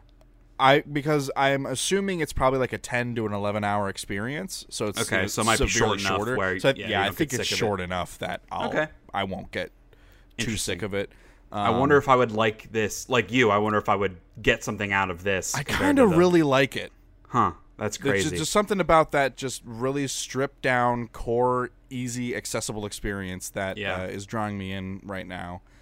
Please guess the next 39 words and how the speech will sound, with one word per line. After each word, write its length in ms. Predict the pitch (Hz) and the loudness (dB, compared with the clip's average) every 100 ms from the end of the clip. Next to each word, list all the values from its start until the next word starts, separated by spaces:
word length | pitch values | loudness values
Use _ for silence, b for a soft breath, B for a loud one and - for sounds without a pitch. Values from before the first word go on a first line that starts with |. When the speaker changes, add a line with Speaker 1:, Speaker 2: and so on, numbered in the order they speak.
| b b | b b
Speaker 1:
Um, 600 | - 90 87 87 87 87 - - | -10 -6 -6 -6 -8 -10 -12 -6
Speaker 2:
And 180 | 147 131 | -2 2
weird 220 | 196 220 | 2 2
that 140 | - | -4
Square 240 | - 156 151 | 0 2 2
Enix 260 | 175 143 | 0 -2
would 100 | 127 | -2
put 160 | 135 135 | -2 -2
so 120 | 143 | -4
much 180 | 127 - | -4 -4
work 480 | 101 113 110 - - | -2 -2 -2 -12 -10
into 720 | 113 104 - 107 95 92 92 - - | -8 -6 -6 -6 -4 -6 -8 -10 -2
Speaker 1:
It 100 | 139 | 0
was 100 | 123 | 2
Speaker 2:
adapting 420 | 131 110 - 113 | 4 4 4 0
this 140 | 92 90 | -2 -2
Speaker 1:
strange. 60 | |
Speaker 2:
game 200 | 87 107 | -2 -2
to 80 | 98 | -4
Switch 560 | - - 107 101 - - | -6 -2 0 0 -2 -8
and, 80 | 104 | -4
like, 140 | 101 | -4
Speaker 1:
Yes. 100 | 87 | -4
Speaker 2:
changing 460 | - 110 117 98 87 | -6 -2 -2 -4 -8
so 320 | - 113 107 | -6 -2 0
much 200 | 104 98 | -2 -2
about, 160 | 101 - | -2 0
I 60 | |
mean, 260 | 151 131 - | 0 0 -2
Speaker 1:
Well, 100 | 151 | 0
it 60 | 160 | 6
Speaker 2:
'cause 80 | 190 | 6
Speaker 1:
was 80 | 147 | 6
Speaker 2:
the 60 | |
game 140 | 202 233 | 6 8
Speaker 1:
for 60 | |
Speaker 2:
was 100 | 180 | 6
Speaker 1:
mobile. 120 | 151 143 | 4 4
Speaker 2:
successful. 560 | 160 208 - 90 - | 4 2 -2 -10 -12